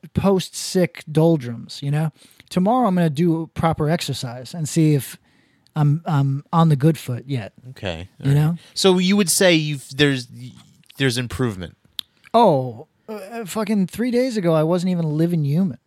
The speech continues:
Speaker 1: There was something wrong with me.
Speaker 2: You took,
Speaker 1: Remember
Speaker 2: you
Speaker 1: when, remember when you came home and I was, like, sleeping?
Speaker 2: you
Speaker 1: Sleeping
Speaker 2: took,
Speaker 1: on the couch?
Speaker 2: you took a two-hour nap at, like, four in the afternoon.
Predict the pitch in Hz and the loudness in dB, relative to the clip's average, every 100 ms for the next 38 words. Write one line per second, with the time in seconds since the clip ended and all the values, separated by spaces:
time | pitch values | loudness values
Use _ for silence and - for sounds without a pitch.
0 | _ _ - 156 160 214 180 139 170 220 | _ _ -4 -2 0 -2 -2 0 0 0
1 | 131 139 151 190 240 254 208 - 180 240 | -2 -4 -2 0 0 0 -2 0 0 0
2 | 254 233 185 208 190 214 185 165 147 139 | 0 0 0 0 2 2 2 0 -2 -6
3 | - 143 208 269 277 247 _ - 120 220 | -6 -4 -2 -4 -8 -12 _ -4 0 2
4 | 247 240 165 - 175 294 - 127 175 143 | 4 2 2 0 2 2 0 -4 -2 -4
5 | - - 151 143 123 107 113 104 - 92 | -4 0 4 4 2 0 -2 -2 -6 -8
6 | - - - - 104 104 104 98 - 90 | -10 -20 -10 -2 0 0 0 0 -2 -4
7 | 95 92 | -2 -2